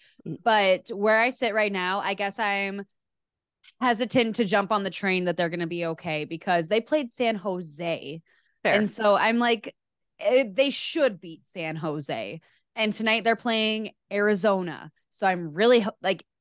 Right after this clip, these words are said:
Speaker 2: I will give up if they lose to Arizona. Quite frankly,
Speaker 1: That
Speaker 2: I'm
Speaker 1: has
Speaker 2: not
Speaker 1: been the
Speaker 2: even
Speaker 1: theme for you all year, right? That's been
Speaker 2: It
Speaker 1: your kind of
Speaker 2: has,
Speaker 1: benchmark.
Speaker 2: because
Speaker 1: Yeah.
Speaker 2: they have lost to Arizona this season when they absolutely should not have. And then I, what, what, what was it the last time I said I would give up?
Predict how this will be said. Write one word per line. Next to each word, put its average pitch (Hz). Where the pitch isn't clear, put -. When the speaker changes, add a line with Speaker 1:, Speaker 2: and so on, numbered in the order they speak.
Speaker 2:
I 240
will 285
give 185
up 160
if 143
they 160
lose 151
to -
Arizona. 160
Quite 233
frankly, 214
Speaker 1:
That 220
Speaker 2:
I'm 202
Speaker 1:
has 214
Speaker 2:
not 214
Speaker 1:
been 269
the 220
Speaker 2:
even 196
Speaker 1:
theme 220
for 202
you 160
all 151
year, 156
right? 143
That's 170
been 165
Speaker 2:
It 165
Speaker 1:
your 165
kind 277
of 165
Speaker 2:
has, 151
Speaker 1:
benchmark. -
Speaker 2:
because 320
Speaker 1:
Yeah. 302
Speaker 2:
they 311
have 339
lost 170
to 196
Arizona 175
this 170
season 180
when 175
they 175
absolutely 269
should 262
not 202
have. 156
And 226
then 208
I, 226
what, 220
what, 240
what 277
was 220
it 196
the 190
last 185
time 175
I 180
said 175
I 165
would 165
give 165
up? 107